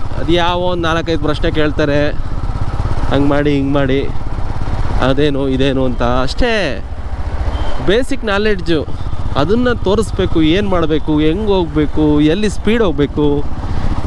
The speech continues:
ಎಲ್ಲಿ ಸ್ಲೋ ಹೋಗ್ಬೇಕು, ಇದ್ರ ಬಗ್ಗೆ ಜನರಿಗೆ, ಆ, ಮನವರಿಕೆ ಮಾಡ್ಕೊಡ್ಬೇಕು. ಅದ್ ಬಿಟ್ಬಿಟ್ಟು ಅದೇನೋ ಹಿಂಗ್ ಸಿಗ್ನಲ್ ತೋರಿಸ್ತಾರೆ, ಹಿಂಗ್ ಸಿಗ್ನಲ್ ತೋರಿಸ್ತಾರೆ, ಅದೇನು, ಇದೇನು,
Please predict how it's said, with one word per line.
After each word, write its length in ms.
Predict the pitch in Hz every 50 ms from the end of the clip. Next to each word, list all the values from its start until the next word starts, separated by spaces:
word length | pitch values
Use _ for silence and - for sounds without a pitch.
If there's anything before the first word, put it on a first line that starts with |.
| - -
ಎಲ್ಲಿ 200 | 185 226 254 247
ಸ್ಲೋ 280 | - - - 214 240
ಹೋಗ್ಬೇಕು, 960 | 277 285 262 240 214 180 156 143 151 151 - - 151 147 143 131 123 - - -
ಇದ್ರ 200 | 196 - 269 277
ಬಗ್ಗೆ 500 | 233 254 247 220 254 262 247 220 208 202
ಜನರಿಗೆ, 1000 | 180 165 190 185 190 226 240 233 226 233 214 247 240 208 190 185 196 208 214 208 185
ಆ, 400 | 180 170 170 165 160 160 160 156
ಮನವರಿಕೆ 540 | 156 151 151 160 180 214 233 214 - - 208
ಮಾಡ್ಕೊಡ್ಬೇಕು. 600 | 202 190 170 - 185 170 156 156 151 - 131 - - - - - - - - - - - - - - - - - - - - - - - - -
ಅದ್ 180 | 151 160 180 196
ಬಿಟ್ಬಿಟ್ಟು 360 | 226 208 - 214 214 196 202
ಅದೇನೋ 240 | 196 190 202 202 196
ಹಿಂಗ್ 200 | 180 185 185 -
ಸಿಗ್ನಲ್ 320 | - 202 185 196 202 196
ತೋರಿಸ್ತಾರೆ, 340 | 202 196 180 - - 196 190
ಹಿಂಗ್ 180 | 175 185 190
ಸಿಗ್ನಲ್ 300 | - 196 180 190 196 190
ತೋರಿಸ್ತಾರೆ, 460 | 180 - 185 185 - - - 180 185 180
ಅದೇನು, 360 | 165 170 185 180 180 185 185
ಇದೇನು, 460 | 165 151 175 180 170 165 160 175